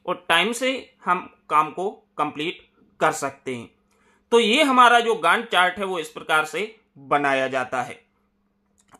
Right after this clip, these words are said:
अब इसमें हम आगे देखेंगे इसके बेनिफिट्स। यूज़ तो आपको मालूम ही है कि एक हमारे प्रोजेक्ट के प्लान करने में, प्रोजेक्ट की शेड्यूल बनाने में,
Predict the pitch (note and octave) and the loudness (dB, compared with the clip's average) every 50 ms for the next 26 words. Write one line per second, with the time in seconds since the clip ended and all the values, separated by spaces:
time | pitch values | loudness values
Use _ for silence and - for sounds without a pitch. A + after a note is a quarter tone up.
0 | _ - A3+ C4 B3+ B3 A#3+ A#3+ B3+ B3+ B3+ A#3+ B3 B3+ B3+ - - - F3+ F3+ | _ 4 4 4 4 2 -2 0 0 2 4 4 4 2 0 -4 -2 2 2 2
1 | G3 A3 A#3+ A3+ A3 A3 G#3+ A#3 A3+ A3+ A3 A3 A3+ A3+ - - G3 - - - | 2 2 0 2 0 0 0 0 -2 0 2 2 2 2 0 -4 -10 -12 -4 0
2 | G#3+ G#3+ A3 A3 - - _ _ _ _ _ _ _ _ _ _ _ _ _ _ | 2 2 2 0 -2 -10 _ _ _ _ _ _ _ _ _ _ _ _ _ _
3 | _ _ _ _ _ _ _ - C3 B2+ A#2 D#3 E3 F3+ G3 G#3 G#3 A3+ A3+ A3+ | _ _ _ _ _ _ _ -20 -20 -8 -4 -2 0 0 0 -2 0 0 -2 -2
4 | G#3+ - - - - - - _ _ _ _ _ _ _ _ _ - F3+ G3 G#3 | -2 -4 -8 -10 -12 -16 -18 _ _ _ _ _ _ _ _ _ -6 -4 -4 -4
5 | G#3 - - A3 G3+ G3+ G3 G3+ - - A3 G3 F#3+ F#3 F#3+ G#3 G#3+ G#3+ G#3+ A3 | -4 -2 0 4 6 6 4 4 0 -4 -2 0 0 0 2 0 0 0 0 0
6 | G#3+ G#3+ G#3 G#3 G#3 G3 F#3 F#3+ G3 - G3 F#3 F#3+ F#3 F#3 F#3 F3+ F3+ - - | 0 -2 -2 -2 -2 -2 0 -2 -4 -4 -8 -4 -2 -2 -2 -2 -2 -6 -8 -8
7 | - E3+ F3 E3+ F#3 F3+ - - - _ _ _ _ _ _ - F3 - - _ | -6 -6 -4 -4 -4 -6 -6 -12 -20 _ _ _ _ _ _ -8 -8 -8 -8 _
8 | - D#3 D#3+ E3 F3+ F#3+ - F3+ E3+ F3+ F#3 F3+ F3+ F#3 F#3 F#3+ F#3+ - _ _ | 0 2 2 2 2 0 -2 -2 -2 -2 -4 -6 -6 -4 -6 -6 -8 -10 _ _
9 | _ _ _ _ _ _ _ _ _ _ _ _ _ _ _ _ _ D#3 F3 E3+ | _ _ _ _ _ _ _ _ _ _ _ _ _ _ _ _ _ -6 -6 -2
10 | E3 E3+ E3 - - _ F3 E3 D#3 - - D3+ C#3+ D3 D3 E3+ F#3 F#3 F3+ F3 | -2 -2 -4 -4 -10 _ -8 -8 -8 -8 -6 -6 -6 -4 -4 -4 -2 -2 0 2
11 | F3+ F3 F3 F3+ F3 F3 F3 F3+ F3+ F#3 G3+ G3 | 2 2 2 0 -2 -4 -2 -2 -4 -4 -6 -12